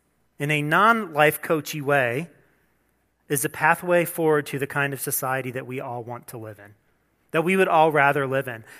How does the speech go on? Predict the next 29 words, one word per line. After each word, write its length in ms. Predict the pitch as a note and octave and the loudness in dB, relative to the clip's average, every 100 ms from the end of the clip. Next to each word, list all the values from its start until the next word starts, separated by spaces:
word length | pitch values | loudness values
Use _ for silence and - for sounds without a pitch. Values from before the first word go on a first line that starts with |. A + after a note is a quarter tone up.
| - | -2
And 120 | D3 | 4
I 80 | E3+ | 6
want 180 | F#3+ F3+ | 4 2
to 60 | |
tell 160 | G3 A3+ | 4 4
you, 220 | F3 D3 | 4 6
I 80 | D#3 | 6
don't 140 | F#3 | 6
ca-, 100 | G3 - | -2 2
I 60 | |
don't 120 | F#3 | 2
care 120 | - E3 | 2 0
who 80 | |
you 160 | F#3 F3+ | 0 2
vote 200 | E3+ F3 | 2 0
for. 280 | C#3 A#2 - _ _ _ _ _ _ _ _ _ - _ _ _ _ _ _ _ _ _ _ - | -4 -8 -10 _ _ _ _ _ _ _ _ _ -20 _ _ _ _ _ _ _ _ _ _ 0
Your 200 | F3 F#3+ | 4 4
perceived 800 | F3+ E3 - G3 G3+ G#3+ G3+ - _ - | 2 -2 -2 0 0 -2 -4 -16 _ 2
perfect 540 | F#3+ F#3 G3+ - - _ _ _ - | 2 2 -2 -4 -14 _ _ _ 0
culture 460 | G3 F#3 - F#3+ | 2 2 2 2
and 220 | F#3+ E3 | 2 -2
society 640 | D3+ D3+ - E3 E3+ F3 F3+ | -2 0 2 4 4 2 -2
and 160 | D3+ | -4
country 480 | - F3 E3+ F3+ F3+ - - | -4 -4 -2 -4 -4 -8 -4
is 200 | D3+ C#3 | -2 0
not 400 | C#3+ D3+ F3+ F#3+ | 4 6 6 4
going 200 | F3+ F3+ | 0 0
to 40 | F3 | -2
come 440 | - F3 C#3+ C#3+ | 2 4 2 -2